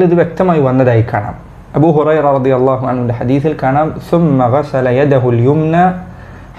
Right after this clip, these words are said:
حتى أشرع في العضد. നബി സല്ലല്ലാഹു അലൈഹി വസല്ലമയുടെ വുളു അദ്ദേഹം കാണി-, കാണിച്ചു കൊടുത്തു. ആ കൂട്ടത്തിൽ അദ്ദേഹം കൈ കഴുകിയപ്പോൾ അഷ്റഅ ഫിൽ അദുദ്, തൻ്റെ അദുദിലേക്ക് അദ്ദേഹം വുളുവിൻ്റെ വെള്ളം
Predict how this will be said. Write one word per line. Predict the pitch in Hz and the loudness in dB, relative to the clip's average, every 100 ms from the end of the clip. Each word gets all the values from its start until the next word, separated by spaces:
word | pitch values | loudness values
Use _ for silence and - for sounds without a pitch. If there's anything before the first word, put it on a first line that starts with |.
| - | -4
حتى | 220 170 - 143 127 117 117 151 | -2 -2 -6 -2 0 0 0 0
أشرع | 156 - 135 127 143 147 139 | -2 -4 -2 0 0 -2 -4
في | - 135 | 0 2
العضد. | 131 135 139 131 120 110 - - - - - - | 2 2 2 2 0 -2 -8 -20 -20 -20 -10 0
നബി | 127 120 | 0 2
സല്ലല്ലാഹു | 147 135 127 131 127 | 0 0 2 0 0
അലൈഹി | 127 117 | -2 -2
വസല്ലമയുടെ | 113 147 147 139 123 | -2 0 0 2 2
വുളു | 117 143 151 | 2 2 2
അദ്ദേഹം | 127 120 117 | 0 0 -2
കാണി-, | 127 135 135 - - | -2 -2 -6 -12 -4
കാണിച്ചു | 127 135 135 | -2 0 2
കൊടുത്തു. | 135 117 156 170 - - - - - - | 2 2 -2 -4 -8 -18 -20 -20 -12 -4
ആ | 156 | -2
കൂട്ടത്തിൽ | 156 147 165 170 135 | -2 -2 0 0 2
അദ്ദേഹം | 135 139 190 - - - - | 0 0 -4 -8 -16 -12 0
കൈ | 156 190 | 0 2
കഴുകിയപ്പോൾ | 160 127 131 135 131 160 190 185 - | 0 2 2 2 2 2 2 0 -2
അഷ്റഅ | 175 175 151 139 135 135 | -2 0 -2 0 0 0
ഫിൽ | 131 131 127 | 0 2 2
അദുദ്, | 127 117 117 - - | 2 0 -2 -6 -2
തൻ്റെ | 127 127 165 202 - - 127 | 2 2 2 0 -8 -6 -2
അദുദിലേക്ക് | 147 190 170 147 131 - 170 180 127 | 2 2 4 2 0 0 -2 0 0
അദ്ദേഹം | 117 123 117 143 156 - - - - | 2 2 0 -2 -4 -12 -20 -8 -2
വുളുവിൻ്റെ | 123 131 147 135 127 | 2 2 2 2 4
വെള്ളം | 120 127 | 4 2